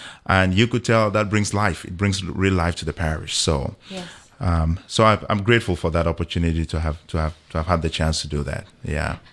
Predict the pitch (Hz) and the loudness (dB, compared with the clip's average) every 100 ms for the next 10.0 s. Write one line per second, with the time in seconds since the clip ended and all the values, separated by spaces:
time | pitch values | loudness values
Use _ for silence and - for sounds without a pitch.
0 | - 226 226 240 220 220 170 175 - 202 | -6 -4 2 2 2 0 -6 -10 -4 -4
1 | 196 196 - 196 196 - 117 120 - 80 | -2 -6 -4 0 0 4 4 2 0 -4
2 | - - 202 208 226 - - - 147 156 | -8 -8 -4 -4 -6 -14 -8 0 4 4
3 | 151 - - 123 139 135 131 131 - _ | 2 -2 -6 0 2 4 2 0 -8 _
4 | _ _ - - - 120 135 131 165 120 | _ _ -20 -18 -10 4 4 6 2 4
5 | 131 117 - 131 113 117 117 127 139 135 | 2 2 0 0 2 2 4 4 2 -2
6 | - 117 101 110 117 117 113 98 95 107 | -2 0 2 2 4 2 0 0 0 4
7 | 101 98 98 - 101 110 110 104 101 - | 4 4 0 0 2 2 4 2 0 -4
8 | - 110 107 113 113 123 120 120 113 - | -6 -2 0 2 2 2 4 2 0 -4
9 | - 101 - 110 104 - 101 92 92 | 2 2 4 2 0 0 0 2 0